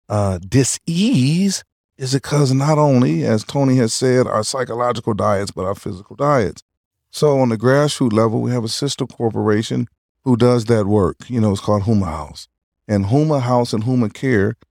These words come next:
we are partnered with, uh, a company inside of a restaurant who is vegan. You know, so when we was coming here today and Tony said, I said, "Tony, you know this guy?" This, and he said, "Bro, I know him." I was like, "Hey,"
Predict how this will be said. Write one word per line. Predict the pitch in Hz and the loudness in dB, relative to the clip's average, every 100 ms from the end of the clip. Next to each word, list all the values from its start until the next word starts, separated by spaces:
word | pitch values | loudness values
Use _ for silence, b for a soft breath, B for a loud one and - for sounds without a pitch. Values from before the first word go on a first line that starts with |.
| _ _ | _ _
we | 113 98 | -4 -2
are | |
partnered | - 131 120 113 110 110 | 0 0 0 0 -4 -4
with, | 107 95 107 | -4 -4 -2
uh, | 104 98 95 | -2 -2 -4
a | - | -6
company | - 120 117 107 | -2 -2 2 0
inside | 101 117 107 107 95 | 2 0 2 0 -2
of | 101 98 | -2 -2
a | 95 95 | 0 0
restaurant | 98 147 - 110 87 - _ _ _ _ | 2 2 0 -6 -8 -12 _ _ _ _
who | 113 110 | -8 -6
is | 101 | 0
vegan. | 127 127 98 78 64 - _ _ _ 113 | 2 4 2 -4 -10 -18 _ _ _ -2
You | 107 | 2
know, | 107 95 | 2 2
so | - 110 101 | 2 2 4
when | 110 110 | 4 4
we | 117 | 2
was | 107 | 0
coming | - 127 127 113 | 0 0 2 2
here | 120 | 0
today | 104 98 113 120 107 | 0 0 2 2 0
and | 92 | -2
Tony | 117 120 113 107 | -2 0 2 2
said, | - 110 101 | 0 -4 -6
I | |
said, | 120 - | -8 -10
"Tony, | - 151 120 | -6 -4 -2
you | 180 | -2
know | 151 | -4
this | 180 185 | -4 -4
guy?" | 185 226 214 | -4 -2 -2
This, | 175 175 | -4 -6
and | 165 | -6
he | |
said, | - - | -6 -4
"Bro, | 98 127 | -2 0
I | |
know | 143 165 160 | 2 2 2
him." | 139 | 2
I | |
was | 147 | 0
like, | 107 - | -2 -6
"Hey," | 131 160 151 | -2 0 0